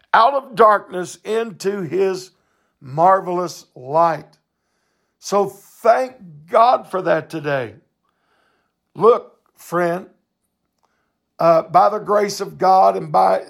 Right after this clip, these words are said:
through sanctif-, the work of sanctification and by being his purchased possession, his purified possession,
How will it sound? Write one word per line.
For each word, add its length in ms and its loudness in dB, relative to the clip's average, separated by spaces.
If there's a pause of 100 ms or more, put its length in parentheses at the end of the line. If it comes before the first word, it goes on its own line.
(160)
through 300 -4
sanctif-, 640 -6
the 120 -4
work 280 -4
of 100 -8
sanctification 1200 -8 (640)
and 320 0 (280)
by 280 2
being 280 -4
his 240 0
purchased 560 -4
possession, 720 -4 (720)
his 280 2
purified 920 0
possession, 800 -2